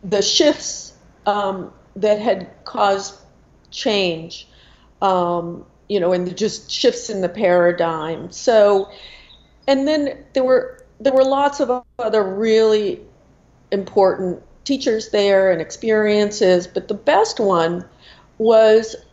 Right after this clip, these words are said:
Speaker 2: I had a friend at the time who was actually teaching at B C, a sociologist, and, and I went to visit his class and met a woman there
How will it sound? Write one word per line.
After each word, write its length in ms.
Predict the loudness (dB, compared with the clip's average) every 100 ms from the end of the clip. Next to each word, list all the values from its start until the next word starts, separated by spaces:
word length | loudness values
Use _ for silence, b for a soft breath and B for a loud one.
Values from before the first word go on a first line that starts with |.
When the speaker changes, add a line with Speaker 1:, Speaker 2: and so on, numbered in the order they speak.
| _ -20 _ -2
Speaker 2:
I 480 | 0 2 0 -2 -10 -20 _ _ -20 _ _ _ _ _ _
had 180 | -2 -2
a 120 | -2
friend 300 | -2 -2 0
at 100 | 0
the 60 | -2
time 260 | -6 -4 -2
who 140 | -2
was 180 | 0 2
actually 340 | 2 2 -2
teaching 500 | -2 -4 -4 -4 -4
at 140 | -6 -4
B 120 | -8
C, 280 | -6 -2 -2
a 60 |
sociologist, 1300 | 0 0 0 0 0 2 2 2 0 -2 -2 -8 -20 b b b b _
and, 160 | -2 -2 -2
and 100 | 2
I 120 | 2
went 300 | 4 2 2
to 100 | -2
visit 400 | -2 -2 0 -4
his 400 | -4 -6 -4 -4
class 680 | -6 -2 0 0 -2 -6 -14 b b b b b -2
and 260 | 0 2
met 160 | 2 2
a 60 |
woman 380 | 2 0 -2 -2
there 460 | -2 0 -2 -2